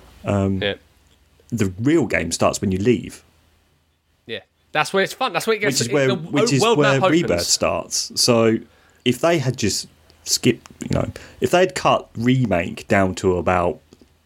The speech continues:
Speaker 1: I don't know, six hours, ten hours, and just had then Rebirth after it, people would have lost their shit. But we spent so much time in Midgar and Remake,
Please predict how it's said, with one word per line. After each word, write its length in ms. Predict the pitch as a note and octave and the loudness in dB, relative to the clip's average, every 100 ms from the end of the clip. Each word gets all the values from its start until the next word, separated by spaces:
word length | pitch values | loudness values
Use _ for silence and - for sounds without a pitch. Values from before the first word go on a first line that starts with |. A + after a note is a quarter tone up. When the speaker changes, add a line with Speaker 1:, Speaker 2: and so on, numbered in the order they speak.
| _ _ - | _ _ -16
Speaker 1:
I 60 | F#2 | -10
don't 120 | E2 | -10
know, 60 | F2 | -10
six 480 | - - - - G2 | -4 0 0 -2 -2
hours, 520 | F#2+ E2 - D#2 - - - | -2 -2 -6 -8 -10 -12 -10
ten 200 | - F#2+ | -2 0
hours, 540 | E2+ D#2+ - B2+ - - _ _ _ _ _ _ - | 0 -4 -8 -8 -10 -12 _ _ _ _ _ _ -6
and 140 | F#2+ F#2+ | -2 0
just 200 | F#2+ - _ - | 0 -2 _ -12
had 260 | F#2+ - | -10 -4
then 240 | F2+ F2+ E2+ - | -4 -4 -8 -6
Rebirth 480 | F#2 F#2 F2+ F2 G2 | 0 0 -2 -4 0
after 420 | F#2 F2 F#2 F#2 | 0 0 -8 -6
it, 140 | E2+ - _ - - _ _ | -6 -8 _ -20 -20 _ _
people 220 | - A#2+ G2 | 0 2 2
would 160 | F#2+ | 0
have 80 | E2 | 0
lost 220 | E2+ - | -8 -8
their 100 | D#2 | -10
shit. 240 | - - - | -8 -8 -2
But 160 | F2 | 0
we 60 | A#2+ | 2
spent 260 | - A#2+ | 0 0
so 340 | - - D3+ D#3 | 0 2 2 2
much 300 | D#3 D3 - | -2 -4 -4
time 480 | - C3 F2+ F2+ - - | 0 2 2 -2 -12 -2
in 180 | A2+ A2 | 2 4
Midgar 380 | A#2+ - F2 F2+ | 4 2 -2 -2
and 140 | F#2 | 0
Remake, 360 | G2 F2+ E2 | 0 -2 -4